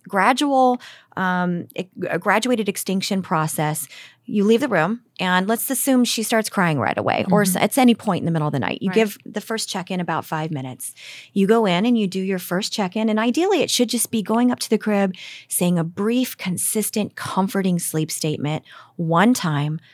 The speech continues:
Speaker 1: lingering for about five seconds in the room, and then leaving. But you'll notice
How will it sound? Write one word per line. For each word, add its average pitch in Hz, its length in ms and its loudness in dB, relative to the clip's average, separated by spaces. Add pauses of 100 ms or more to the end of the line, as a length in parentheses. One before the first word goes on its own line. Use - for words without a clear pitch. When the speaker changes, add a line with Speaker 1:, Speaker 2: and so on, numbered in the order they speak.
(160)
Speaker 1:
lingering 226 420 4
for 254 120 0
about 202 240 2
five 170 280 2
seconds 240 380 2
in 262 80 4
the 262 80 6
room, 175 360 2
and 190 140 0
then 185 240 0
leaving. 151 440 -4 (440)
But 202 140 2
you'll 214 160 0
notice 233 680 -2